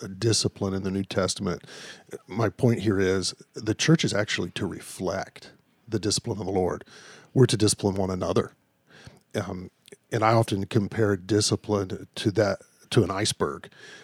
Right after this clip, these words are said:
Um, ninety-nine percent of discipline happens below the surface. We're unaware of it as we're, um, being used by God to correct, encourage,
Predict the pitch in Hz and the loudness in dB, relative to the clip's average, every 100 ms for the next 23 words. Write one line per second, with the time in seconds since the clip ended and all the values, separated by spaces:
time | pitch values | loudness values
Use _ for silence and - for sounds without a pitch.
0 | - - 95 95 117 110 117 143 135 113 | -10 -6 -6 -2 2 4 6 6 6 6
1 | 107 110 107 - 92 - 107 104 92 87 | 4 4 2 0 0 2 2 2 0 0
2 | 104 - - 98 95 - - 113 98 90 | -2 -2 0 0 -2 -4 -2 0 0 2
3 | 101 107 101 - 104 101 220 220 - - | 4 4 4 2 0 2 2 2 0 -6
4 | - - - 110 - 110 92 90 90 95 | -20 -20 -2 0 2 0 2 0 0 2
5 | 113 160 180 - 127 110 101 107 107 101 | 6 6 4 2 2 2 2 4 6 4
6 | - - - - _ 98 95 98 98 101 | -2 -20 -20 -20 _ -6 -4 -6 -6 -8
7 | - 113 135 120 156 170 147 127 120 110 | -2 6 8 10 8 10 6 6 6 8
8 | 110 104 - - - _ - 123 107 101 | 6 4 -8 -20 -20 _ -2 2 2 0
9 | - 123 180 175 - 101 - 180 180 175 | 0 8 8 8 -2 -6 2 6 10 10
10 | 170 156 - - | 10 6 2 -4